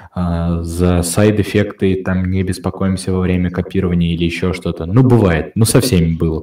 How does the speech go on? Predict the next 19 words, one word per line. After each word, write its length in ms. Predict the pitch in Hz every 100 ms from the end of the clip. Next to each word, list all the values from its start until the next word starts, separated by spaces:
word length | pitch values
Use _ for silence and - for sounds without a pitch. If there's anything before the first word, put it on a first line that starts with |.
| -
То 60 |
есть 140 | 85 -
отрицать 480 | 80 95 - 127 127
это, 260 | - 98 - - - - -
конечно, 920 | 85 90 - 92 87 87 85 80 80 - - - _
э, 180 | - - 62 64 - _ _
бесспорно 760 | 98 101 - 104 92 92 87 - - _ _ 143 90
нельзя 460 | 101 98 95 82
стопроцентно. 720 | 82 - 85 82 - 80 - 85
И 160 | 113
вот 240 | 110 120 120 - -
в 140 | 101 117
этом 200 | 127 117
упрощении, 680 | - 107 - 147 165 131
возможно, 880 | 95 98 92 98 110 123 120 113 101
есть 340 | 98 101 104 -
тоже 340 | 123 123 95
некоторая, 720 | 90 101 - - 92 87 87 87 _ _ _ _ _ _ _ _ -
м, 600 | 107 92 90 87 87 -